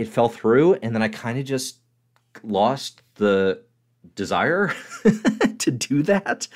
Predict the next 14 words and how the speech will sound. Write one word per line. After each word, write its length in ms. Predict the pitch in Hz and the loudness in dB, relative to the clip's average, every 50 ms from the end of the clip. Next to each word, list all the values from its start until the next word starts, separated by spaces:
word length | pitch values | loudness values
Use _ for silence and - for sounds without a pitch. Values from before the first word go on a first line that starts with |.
| - - - - - - _ - | -16 -14 -14 -14 -16 -12 _ 0
Uh, 260 | 120 123 123 123 120 | 2 4 4 2 2
so 640 | 143 - - - 170 151 156 170 180 185 185 196 | -2 -4 -4 0 2 4 4 4 4 6 6 4
it's 220 | 220 220 214 - - _ - | 4 2 0 -6 -16 _ -20
pretty 360 | - - 285 285 330 370 381 | -14 -12 -8 -2 2 2 2
unlikely, 680 | 320 285 277 269 269 302 294 - - 185 127 - - - _ _ _ _ _ _ _ _ _ _ _ - | 2 2 0 0 0 0 0 0 0 0 0 0 -4 -12 _ _ _ _ _ _ _ _ _ _ _ -14
I 60 | 147 | -12
gotta 280 | 139 - 143 143 143 151 | -6 -2 0 2 2 0
say, 380 | 143 - - - 175 165 139 - | 0 -2 -2 0 0 0 0 0
at 180 | - 107 107 | -2 -4 -4
this 160 | - 135 - | -4 -6 -6
point 300 | - - - 147 135 - | -8 -8 -8 -6 -6 -6
in 100 | - 107 | -8 -8
time. 520 | 107 - - 139 151 151 143 123 110 107 107 - | -8 -8 -8 -4 -2 -2 0 0 0 -2 -2 0
Um, 460 | 131 135 139 135 135 131 131 131 | 2 4 4 4 2 0 -2 -4